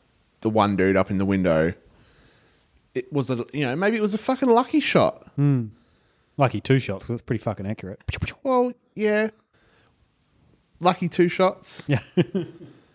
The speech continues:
Speaker 1: Um, it was, there's definitely something sus going on, though.
Speaker 2: Yeah.
Speaker 1: Like, I don't think, I, yeah, I don't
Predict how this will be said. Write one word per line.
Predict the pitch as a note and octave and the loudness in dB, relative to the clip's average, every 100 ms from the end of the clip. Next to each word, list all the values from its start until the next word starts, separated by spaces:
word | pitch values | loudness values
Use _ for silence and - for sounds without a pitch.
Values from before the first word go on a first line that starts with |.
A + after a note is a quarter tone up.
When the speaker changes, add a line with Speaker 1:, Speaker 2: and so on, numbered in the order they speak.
| _ _ _ | _ _ _
Speaker 1:
Um, | D#3 E3+ E3+ E3 E3 E3 _ - | 2 4 6 4 0 -4 _ -2
it | |
was, | A#3 A3+ | -2 0
there's | A#3+ B3 - | 2 2 2
definitely | - D4 G3 D#3 | 2 4 4 4
something | B2+ A#2 | 2 0
sus | - A2+ | 0 0
going | - G#2 F2+ | 2 2 2
on, | E2+ | 2
though. | D#2+ D3 A3 G#3 - - | 4 4 4 0 -14 -8
Speaker 2:
Yeah. | B2+ A#2+ C3 | -4 -4 2
Speaker 1:
Like, | D3 C#3+ A#2+ - | 4 4 2 0
I | |
don't | E3+ D3+ | 2 2
think, | A#2 A2+ F2 - - _ _ _ _ _ _ _ _ _ _ _ - | 0 -2 -4 -10 -20 _ _ _ _ _ _ _ _ _ _ _ -2
I, | C3+ F#2 | -2 -2
yeah, | A#2 B2 B2 | 0 4 4
I | |
don't | D#3 | 4